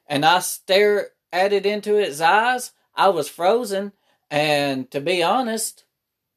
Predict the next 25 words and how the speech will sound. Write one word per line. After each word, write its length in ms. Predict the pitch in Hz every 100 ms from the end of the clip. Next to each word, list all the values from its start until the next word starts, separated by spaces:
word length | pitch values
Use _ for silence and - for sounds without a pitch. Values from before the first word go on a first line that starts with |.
| _ _ _ _ _ _ _ _ _ _
I'd 180 | 156 190
probably 240 | 196 190
be 120 | 175 170
so 220 | 185 165
absent-minded 960 | 180 180 160 143 160 208 233 208 208 - _ _ _ _ _ _ _ _ -
or 220 | 156 151
trying 260 | 147 175 180
to 60 |
figure 280 | 175 180 180
out 160 | 180 156
what 180 | 180
this 200 | 175 180
thing 340 | - 180 175 170
is, 340 | 214 233 214 -
I'll 160 | 156 202
probably 380 | 175 196 220
just 260 | 156 135 -
drop 260 | 156 156 165
dead. 420 | 185 180 113 226 _ _ _ _ _ _ -
Or 400 | 156 165 160 156
I'm 260 | 156 196
gonna 520 | 190 190 170 147 143 139
take 300 | 185 185 180
off 260 | 175 160
running. 520 | 151 170 226 202 202